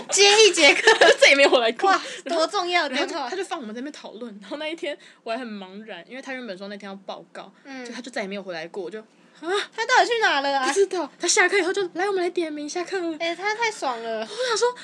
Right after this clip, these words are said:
Speaker 2: ：“什么意思？”但那个老师人真的很好。
Speaker 1: 就是让你们赚学分的课。
Speaker 2: 嗯。对。但是说实话，我就觉得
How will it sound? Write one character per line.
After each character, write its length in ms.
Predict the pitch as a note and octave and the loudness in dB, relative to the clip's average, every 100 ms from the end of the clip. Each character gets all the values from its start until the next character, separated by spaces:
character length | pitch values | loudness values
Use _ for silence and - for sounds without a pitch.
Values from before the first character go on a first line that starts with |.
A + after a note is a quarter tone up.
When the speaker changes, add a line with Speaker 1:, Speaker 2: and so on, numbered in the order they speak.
| - | -12
Speaker 2:
：“什 140 | - | -6
么 80 | F4+ | -2
意 220 | F#4 G#4+ | 0 0
思？” 400 | G#4+ - G4+ E4 C4+ - - | -2 -2 0 0 -4 -14 -6
但 100 | F#4+ | -2
那 80 | F#4+ | 0
个 40 | |
老 140 | E4 A3 | 0 -2
师 80 | B3 | -4
人 180 | A3 | -6
真 80 | A3 | -6
的 120 | A3+ | -10
很 180 | G#3 F3+ | -12 -14
好。 240 | F3 G3+ A3+ _ _ | -14 -16 -18 _ _
Speaker 1:
就 140 | - | -16
是 280 | D4 E4 D#4+ C4+ C4 - | -10 -8 -8 -12 -20 -8
让 180 | D#4 C#4+ | -4 -4
你 40 | |
们 140 | A3+ G#3+ | -4 -2
赚 220 | C4 B3 | 0 0
学 160 | G#3+ | -4
分 160 | G3+ G#3 | -8 -8
的 80 | G3+ | -10
课。 240 | - A3 | -8 -6
Speaker 2:
嗯。 40 | G#3+ | 0
对。 220 | A#3 D#3 - - - - - | 0 0 -8 -20 -20 -14 -6
但 140 | D4 | -2
是 180 | F4 D#4 | 0 -2
说 220 | - C#4 | -2 -2
实 160 | C4+ G#3+ | -2 -4
话， 180 | B3 | -4
我 120 | A#3 G3 | -4 -4
就 100 | A#3 | -10
觉 180 | G#3 | -10
得 280 | F3+ F3+ G3 | -10 -10 -12